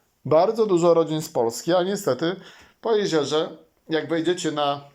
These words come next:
pojezierze, pojezierze kropka com pe el, no to tam oni na tej stronie elektronicznej reklamują właśnie mnie jako kandydata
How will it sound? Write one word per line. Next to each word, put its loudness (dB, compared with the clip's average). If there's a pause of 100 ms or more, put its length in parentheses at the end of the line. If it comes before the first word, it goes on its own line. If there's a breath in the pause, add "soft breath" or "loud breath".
(480 loud breath)
pojezierze, -2
pojezierze 0
kropka -8
com -2
pe -2
el, -4
no -8
to -4
tam -4 (440 loud breath)
oni 0
na 0
tej -4
stronie -2
elektronicznej -4
reklamują -6
właśnie -6
mnie -6
jako -4
kandydata -6